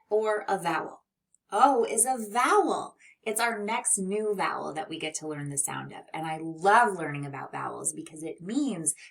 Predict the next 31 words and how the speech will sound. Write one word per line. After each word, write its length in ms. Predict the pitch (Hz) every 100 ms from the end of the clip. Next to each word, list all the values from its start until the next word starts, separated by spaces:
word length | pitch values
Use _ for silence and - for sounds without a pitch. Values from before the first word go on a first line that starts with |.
| -
that 140 | -
we'll 120 | 190
get 180 | 190 -
to 120 | -
make 260 | 165 156 - _
even 480 | 190 185 165 165 165 156
more 480 | 156 143 139 139 -
words, 500 | 143 151 - - -
cause 160 | 160 156
vowels 520 | 151 170 220 226 208
give 160 | 175 156
us 160 | 156 151
lots 580 | 151 165 - - - -
of 140 | 156 - _ -
options. 760 | - - - - - - - - - - -
So 400 | - - 233 208 -
today 380 | - 247 262 392 453
we're 160 | 415
going 160 | 277 233
to 80 | 220
be 100 | 202
learning 320 | 185 170 165
about 260 | 156 143 -
the 120 | 147
short 640 | - - 208 208 208 202 -
O 240 | 143 -
sound, 560 | - - - - - _ _ -
which 200 | 151 151
is 220 | 143 - _ _ 160
ah, 300 | - - - _ _ _ _ _ -
ah. 280 | 156 -